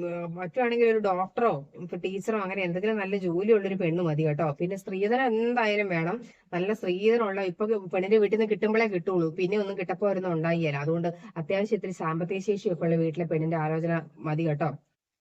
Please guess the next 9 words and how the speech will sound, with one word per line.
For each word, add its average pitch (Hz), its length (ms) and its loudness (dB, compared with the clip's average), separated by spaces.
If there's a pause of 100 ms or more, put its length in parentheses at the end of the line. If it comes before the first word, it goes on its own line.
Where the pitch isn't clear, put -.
(340)
ആ, 156 80 -6 (200)
ഞാൻ 135 300 -8
അവിടെ 175 220 4
എവിടെയെങ്കിലും 202 440 4
നോക്കാം, 185 380 0 (540)
നല്ല 170 240 -2
പെണ്ണുണ്ടോന്നേ 185 600 0
നമുക്ക് 156 400 0 (120)
നോക്കാം. 160 400 -2